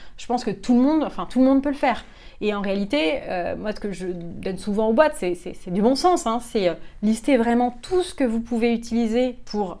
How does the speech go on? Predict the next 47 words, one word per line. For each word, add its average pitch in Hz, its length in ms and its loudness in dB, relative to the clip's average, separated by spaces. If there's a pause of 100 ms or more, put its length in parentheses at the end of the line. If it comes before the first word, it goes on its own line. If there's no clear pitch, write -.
relayer 233 680 6
gratuitement 233 800 0 (200)
votre 190 180 -2
job 180 200 0
desk, 269 420 2
pour - 300 -2
épuiser 254 500 2
votre 208 200 -2
réseau. 202 360 0 (640)
Et - 140 -6
ensuite, 262 360 6
vraiment, 214 340 -2
si - 180 -10
vous 165 80 -6
n'y 165 100 -6
arrivez 165 260 -2
pas, 170 260 0 (200)
vous, 165 300 -8 (160)
enfin, - 180 -8
vous 165 80 -10
passerez 165 400 -6
justement 190 400 -2
aux 160 80 0
solutions 175 360 -2
payantes. 165 360 -8 (440)
Mais 180 240 0
tout 339 200 4
ce 339 80 -2
qui - 80 0
est 254 60 2
gratuit, 220 520 -2 (280)
il 196 100 -6
faut 233 120 -6
le 214 60 -6
faire. - 280 -4 (280)
Enfin, 143 200 -8 (180)
il - 60 -14
faut - 100 -10
pas 214 180 2
juste 226 220 -2
se - 60 -4
dire 220 240 -2
qu'un - 420 -6
canal 208 420 -4
va 170 140 -2
apporter, 196 480 -6
euh, 180 80 -10